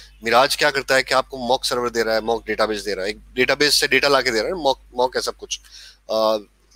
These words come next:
तो हम इसको जो कहते हैं कि भाई, हमने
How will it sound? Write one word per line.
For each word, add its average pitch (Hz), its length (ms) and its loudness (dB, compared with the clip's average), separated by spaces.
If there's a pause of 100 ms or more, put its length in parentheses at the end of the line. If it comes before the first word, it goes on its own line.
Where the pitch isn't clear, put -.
(920)
तो 123 80 -8
हम 120 160 0
इसको 120 180 -2
जो 113 100 -2
कहते 117 260 0
हैं 113 80 4
कि 113 200 4 (360)
भाई, 123 100 2
हमने 113 260 2